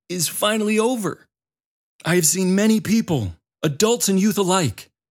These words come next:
not just hesitate, but refuse to move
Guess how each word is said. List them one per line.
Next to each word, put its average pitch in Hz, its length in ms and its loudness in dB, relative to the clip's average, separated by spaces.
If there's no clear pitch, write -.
not 208 260 0
just 202 220 0
hesitate, 156 800 -2
but 170 120 -6
refuse 196 760 0
to 170 140 0
move 196 720 0